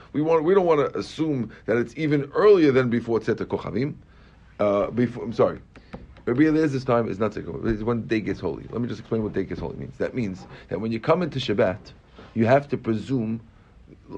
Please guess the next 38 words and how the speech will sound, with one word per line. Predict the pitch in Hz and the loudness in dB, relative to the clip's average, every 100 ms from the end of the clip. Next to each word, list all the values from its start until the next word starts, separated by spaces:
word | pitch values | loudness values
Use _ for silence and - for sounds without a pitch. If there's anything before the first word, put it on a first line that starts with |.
| - - _ | -16 -20 _
let, | 101 - _ _ | -14 -14 _ _
let's | - - - | -16 -16 -10
do | 101 87 - - | -8 -8 -10 -8
going | - - | -6 -6
into | - - - | -10 -14 -12
Shabbat. | - - - - - | -10 -6 -8 -8 -2
Person | - 175 160 139 | 2 2 2 4
going | 135 135 | 6 6
into | 127 117 | 2 -2
Shabbat, | 104 104 101 92 92 - - - | -2 2 2 2 -2 -14 -20 -6
there's | 101 101 - | -2 -2 -6
sunset, | - 135 131 131 - - - - - - - - - | -4 0 2 2 0 -2 -20 -20 -20 -20 -20 -20 -8
and | 104 113 | -2 0
then | 117 | 2
there's | 113 107 | 2 4
a | |
Ben | 101 135 | 6 6
Hashmashot | 131 127 113 127 131 | 4 2 2 2 4
time, | 139 165 - - | 2 2 -8 -8
and | |
then | 123 | -4
there's | 120 - | -4 -4
Tzeta | 117 98 | -6 -2
Kochavim. | - 85 76 - - - | -2 -2 -8 -12 -6 -2
Tzeta | 165 | 0
Kochavim | 147 151 147 147 | 2 4 4 0
is | 127 | -6
for | - - | -6 -6
sure | - 98 | -4 -6
Shabbat. | - - - - - - - - | -6 -14 -16 -20 -20 -20 -20 -20
Sunset, | - - 208 214 - 147 147 - - - - | -2 4 4 4 4 4 2 -16 -20 -20 -4
or | 123 120 110 - | 2 4 2 0
at | 110 | -4
some | - 165 170 | 2 2 2
point | 139 139 135 135 - | 2 2 2 -2 -6
before | 107 - 131 | -6 0 0
Tzeta | 127 127 104 | 2 -2 -2
Kochavim, | 90 85 98 | -6 -4 -4